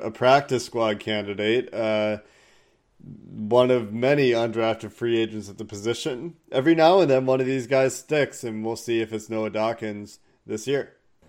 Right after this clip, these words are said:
And the last player we'll talk about today, moving on, is Tyree Kinnell, the safety from Michigan.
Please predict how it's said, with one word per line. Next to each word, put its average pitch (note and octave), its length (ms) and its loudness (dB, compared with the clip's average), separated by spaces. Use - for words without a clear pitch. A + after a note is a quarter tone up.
And A#2+ 280 -2
the A#2+ 80 4
last C3 420 4
player C3 320 6
we'll A#2+ 160 2
talk B2+ 320 6
about B2+ 300 4
today, C#3+ 640 4
moving A2+ 360 0
on, B2+ 380 2
is A#2+ 460 2
Tyree D3+ 600 4
Kinnell, D3+ 720 4
the B2 80 -10
safety C#3+ 500 2
from A#2 320 -4
Michigan. E3+ 540 0